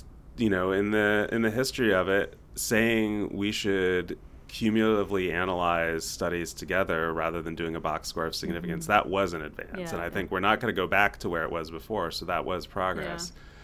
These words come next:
Speaker 1: But to me, the, it's the difference between saying, I think,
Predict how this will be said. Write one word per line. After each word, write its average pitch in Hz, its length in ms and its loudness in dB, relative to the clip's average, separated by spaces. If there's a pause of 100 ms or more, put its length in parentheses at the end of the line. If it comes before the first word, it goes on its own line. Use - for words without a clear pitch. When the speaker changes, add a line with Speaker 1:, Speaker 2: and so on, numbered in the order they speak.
(360)
Speaker 1:
But 120 100 0
to 123 80 -2
me, 151 120 6
the, 151 160 6 (100)
it's 113 120 0
the 110 120 0
difference 127 320 2
between 92 640 -2
saying, 82 720 -4 (640)
I 98 80 2
think, 90 340 -4